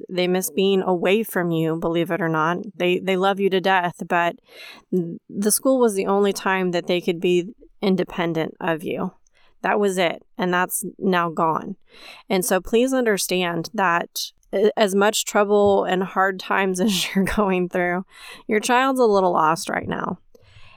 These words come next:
And you're not possibly going to be able to understand everything that they are feeling, but be cognizant of that.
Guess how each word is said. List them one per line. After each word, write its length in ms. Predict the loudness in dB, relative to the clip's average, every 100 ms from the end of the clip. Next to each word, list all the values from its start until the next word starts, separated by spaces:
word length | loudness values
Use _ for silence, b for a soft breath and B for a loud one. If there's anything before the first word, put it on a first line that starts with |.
| b
And 480 | -2 0 2 0 -2 -6 -14 _
you're 200 | -2 2
not 240 | 4 4 2
possibly 640 | 0 2 2 -2 0 0
going 320 | 2 0 0
to 100 | 0
be 200 | 0 0
able 220 | 0 0
to 120 | -2 -2
understand 640 | -2 -2 -2 -2 -2 -6 -4
everything 800 | -2 -2 -2 -2 -2 -2 -2 -2
that 200 | -4 -2
they 120 | -2
are 160 | -2 -4
feeling, 600 | -4 -2 -2 -2 -4 -6 _ _ B B B B B -6
but 440 | -2 0 0 -2
be 520 | -6 -2 0 -2 -4 -10 -18
cognizant 800 | -4 0 0 -2 -6 -6 -6 -6
of 180 | -6 -4
that. 440 | -6 -8 -12 -18